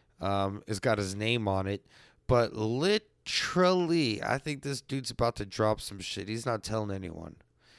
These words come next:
And I know, like, Eminem, dude, I'm just tired of Eminem.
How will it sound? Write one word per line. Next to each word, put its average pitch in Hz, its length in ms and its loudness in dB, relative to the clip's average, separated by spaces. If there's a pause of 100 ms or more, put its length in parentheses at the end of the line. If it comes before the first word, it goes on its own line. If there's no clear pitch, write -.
(460)
And 131 120 4
I 160 80 8
know, 165 200 8
like, 156 320 6 (200)
Eminem, 123 680 4
dude, 123 200 0
I'm 151 120 0
just - 240 -4
tired 107 300 2
of 101 80 -2
Eminem. 92 520 -6